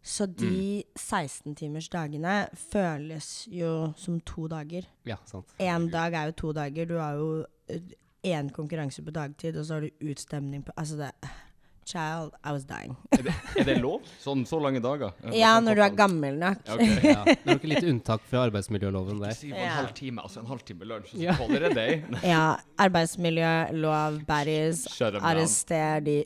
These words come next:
Speaker 1: umiddelbart. <laughs> Det var faktisk på et punkt hvor jeg var sånn, begynte å dra inn arbeidsmiljøloven, fordi det er så heavy, liksom. <laughs>
Speaker 3: Ja, for du fikk jo et lite sammenbrudd i finalen der, hvor du bare
Speaker 1: Om jeg
Speaker 3: holdt
Speaker 1: fikk!
Speaker 3: på å knekke sammen.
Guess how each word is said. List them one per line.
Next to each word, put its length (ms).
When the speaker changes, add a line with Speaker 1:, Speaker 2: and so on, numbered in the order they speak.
Speaker 1:
umiddelbart. 1160
<laughs> 80
Det 60
var 160
faktisk 320
på 60
et 100
punkt 380
hvor 120
jeg 200
var 160
sånn, 260
begynte 400
å 180
dra 380
inn 140
arbeidsmiljøloven, 960
fordi 160
det 100
er 180
så 140
heavy, 640
liksom. 420
<laughs> 320
Speaker 3:
Ja, 80
for 80
du 60
fikk 180
jo 60
et 60
lite 240
sammenbrudd 540
i 60
finalen 340
der, 160
hvor 160
du 80
bare 360
Speaker 1:
Om 380
jeg 80
Speaker 3:
holdt 140
Speaker 1:
fikk! 180
Speaker 3:
på 100
å 220
knekke 320
sammen. 300